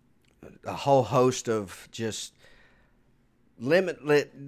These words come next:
they have limited or no talent, but because they've got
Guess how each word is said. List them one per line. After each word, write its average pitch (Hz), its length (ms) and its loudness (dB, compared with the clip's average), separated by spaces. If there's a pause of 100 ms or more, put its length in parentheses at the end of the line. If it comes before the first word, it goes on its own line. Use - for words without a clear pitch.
(120)
they 143 200 2
have 139 260 0
limited 160 560 2
or 131 120 2
no 123 240 0
talent, 101 640 -6
but 117 240 -2
because 117 920 -4
they've 117 200 -4
got 117 580 -4